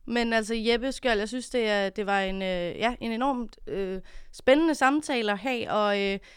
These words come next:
vi skal høre et nummer med en af dine anbefalinger. Vi skal nemlig høre, øh, Molina med, øh, Parasito. Vil du knytte et par korte ord til den her kunstner, eller den, det her nummer,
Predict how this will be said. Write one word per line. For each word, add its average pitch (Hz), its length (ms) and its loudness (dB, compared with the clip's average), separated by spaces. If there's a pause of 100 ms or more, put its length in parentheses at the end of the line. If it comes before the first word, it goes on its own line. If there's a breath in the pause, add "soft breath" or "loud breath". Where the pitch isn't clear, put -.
(240 loud breath)
vi 226 60 -6
skal 277 120 0
høre 269 80 8
et 247 60 2
nummer 254 240 0
med 240 160 0
en 262 80 0
af 233 80 -2
dine 202 180 0
anbefalinger. 202 720 -2
Vi 180 60 -10
skal 208 180 -4
nemlig 226 240 -2
høre, 214 380 0
øh, 190 60 -2
Molina 220 600 -2
med, 196 500 -2
øh, 180 60 -4
Parasito. 185 720 -2
Vil 214 160 -2
du 214 60 -4
knytte 220 380 -2
et 202 80 -4
par 196 320 -2
korte 262 300 0
ord 247 260 2
til 226 320 -2
den 220 120 0
her 214 60 0
kunstner, 226 420 -2
eller 196 180 0
den, 202 220 -4
det 220 180 0
her 220 100 6
nummer, 226 300 2